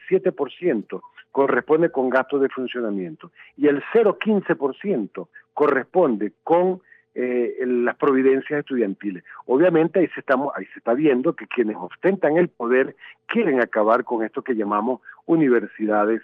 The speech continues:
autónomas. Pero eso podría decir la gente, "Mira, pero eso te está ocurriendo en el año dos mil diecinueve por las sanciones impuestas por el imperio". No, pero es que cuando vamos a mirar en el año dos mil dieciocho,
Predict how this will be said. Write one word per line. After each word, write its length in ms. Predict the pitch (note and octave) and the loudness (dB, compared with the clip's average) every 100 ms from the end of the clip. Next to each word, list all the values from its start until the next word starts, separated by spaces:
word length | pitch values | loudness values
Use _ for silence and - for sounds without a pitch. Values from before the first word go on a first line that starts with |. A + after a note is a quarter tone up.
| - | -8
autónomas. 720 | - B2 A#2+ - F#2+ E2 D#2+ _ - _ _ _ _ - | -2 0 0 -2 -4 -6 -18 _ -20 _ _ _ _ 0
Pero 380 | E3 F3+ - _ _ _ _ _ _ | 2 2 0 _ _ _ _ _ _
eso 380 | - G2+ - C#3 - | -16 -10 -8 -8 0
podría 420 | A#2+ G2+ G2+ G#2+ | 0 0 -2 0
decir 320 | B2 A2+ A#2+ | 0 -2 -4
la 140 | C3+ | -2
gente, 420 | C3 C#3+ D3 D3+ C3 | 0 2 2 0 -2
"Mira, 240 | C#3 C3 | 0 0
pero 240 | - F2+ | -2 -8
eso 180 | F#2+ - | -8 -6
te 120 | A#2+ | -4
está 140 | C#3 A#2+ | -2 -4
ocurriendo 520 | - D3 C#3 C#3 D#3 | -4 -2 0 0 2
en 60 | E3 | 2
el 80 | |
año 180 | C#3 D3 | 2 2
dos 100 | D#3+ | 2
mil 220 | D3 C3 | 0 -2
diecinueve 640 | B2+ E3+ D#3 C#3+ D3 E3 F#3+ _ - - _ - | -4 -8 -4 0 2 2 0 _ -20 -20 _ 2
por 340 | C#3 E3 F3+ | 4 4 2
las 240 | C#3 B2+ - | 0 0 0
sanciones 640 | A2+ G#2 - B2+ B2 C3 | -4 -4 0 2 2 0
impuestas 640 | A2+ G#2 - B2+ - - - | -2 -4 0 0 0 -4 -2
por 180 | A#2+ | -2
el 100 | G#2 | -2
imperio". 640 | F2+ F2 - D3+ B2 G2+ - - - - | -6 -10 0 0 0 -4 -10 -20 -8 0
No, 120 | G#3 | 0
pero 180 | F3+ D#3 | 2 0
es 40 | |
que 100 | F3 | 0
cuando 280 | F3 E3+ D#3 | 0 2 4
vamos 280 | D3+ F3+ G3+ | 4 4 4
a 60 | |
mirar 300 | F3+ D#3+ F3 | 4 4 4
en 100 | F3 | 4
el 100 | D3+ | 2
año 200 | D3+ F#3+ | 2 4
dos 160 | E3 B2+ | 2 0
mil 160 | F3 | -2
dieciocho, 720 | F3+ F#3 - E3+ G3+ C3+ - | 0 -2 0 2 2 2 -4